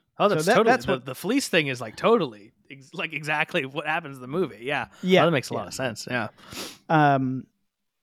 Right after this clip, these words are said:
Speaker 2: you know, so, so that, that's a very interesting element. I also liked, um,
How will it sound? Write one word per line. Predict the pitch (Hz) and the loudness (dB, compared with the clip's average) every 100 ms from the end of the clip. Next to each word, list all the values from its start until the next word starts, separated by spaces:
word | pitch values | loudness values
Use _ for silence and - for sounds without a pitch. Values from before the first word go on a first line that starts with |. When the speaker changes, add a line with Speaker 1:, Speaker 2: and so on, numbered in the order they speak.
| _ - | _ 0
Speaker 2:
you | 247 | 2
know, | 147 | 2
so, | - 175 156 180 | 4 4 4 -2
so | - 156 151 143 - _ _ _ _ _ | -2 0 0 -2 -6 _ _ _ _ _
that, | 170 196 175 | 2 4 6
that's | 185 220 | 2 4
a | 180 | 2
very | 160 156 147 139 - | 4 4 4 0 -4
interesting | 151 139 - 139 117 | -6 -6 -8 -10 -8
element. | 123 120 - | -8 -10 -6
I | 151 | 0
also | 285 - 381 | 0 -2 -6
liked, | 190 156 139 131 - - _ _ _ _ _ - | -2 0 0 -2 -12 -20 _ _ _ _ _ 2
um, | 139 135 131 131 120 | 4 4 4 0 -2